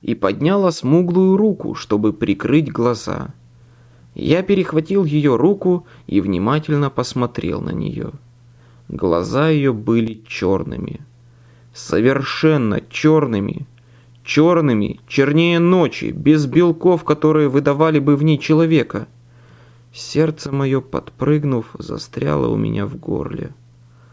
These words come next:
А все вокруг завращалось еще быстрее. «Я же говорила, вам не понравится», настаивала Жюстина. «Они ее обратили.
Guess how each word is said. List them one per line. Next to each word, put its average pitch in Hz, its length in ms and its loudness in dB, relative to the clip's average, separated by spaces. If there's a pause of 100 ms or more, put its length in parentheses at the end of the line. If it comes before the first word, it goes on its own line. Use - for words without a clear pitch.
(300)
А - 140 -8
все - 300 -6
вокруг 117 400 -4
завращалось - 840 -8
еще - 360 -8
быстрее. - 720 -12 (1120)
«Я 147 240 4
же 147 120 0
говорила, 156 580 2 (100)
вам 139 240 2
не 175 80 4
понравится», 208 760 0 (640)
настаивала 110 840 0
Жюстина. - 680 -8 (640)
«Они 180 360 4
ее 180 160 4
обратили. 175 800 0